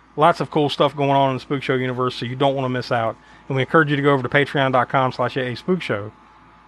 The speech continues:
to not miss out on all that stuff that we have going on over there, which a lot of it we talked about today. If you liked any of the stuff you heard today where we were talking about those library segments, those Patreon video minisodes, you wanna watch all that stuff, go to patreon dot com slash A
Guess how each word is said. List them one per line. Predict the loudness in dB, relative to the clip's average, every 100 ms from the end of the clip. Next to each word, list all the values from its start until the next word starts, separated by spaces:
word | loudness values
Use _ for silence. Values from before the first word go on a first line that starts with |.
| -4
to | 0
not | 2
miss | 0 2
out | 2 4
on | 2
all | 0
that | 2 0
stuff | -2 -8
that | -8
we | -10 -8 -2
have | -2 -2 -8 -20 _ _ _
going | -2 2
on | 2 2
over | -2
there, | -4 -4
which | -6
a | -2
lot | 4 4
of | 4
it | -2
we | 0
talked | 2 2
about | 2 0 0
today. | -2 0 0 -6 -18 -20 -12
If | -6
you | -2 4
liked | 4 4
any | 0 0
of | 0
the |
stuff | -2 0 0
you | -2 0
heard | 0 0
today | -2 0 2
where | 0 -4
we | -4 -6
were |
talking | 2 4 4
about | 0 0
those | 0 4
library | 4 4 2
segments, | 0 -2 -2 -8 -14 -20 -20 -12
those | -10
Patreon | -2 -2 0 0 2
video | 0 0
minisodes, | 0 -2 -2 -2 -2 -8 -20 _ -4
you |
wanna | -2 4
watch | 4 6
all | 4
that | 4 0
stuff, | 0 0 0 -4 -20 _ _ _ _ _ _ _ _
go | -2
to | 2
patreon | 2 2 2 4
dot | 2 2
com | 2 2
slash | 0 -2
A | -2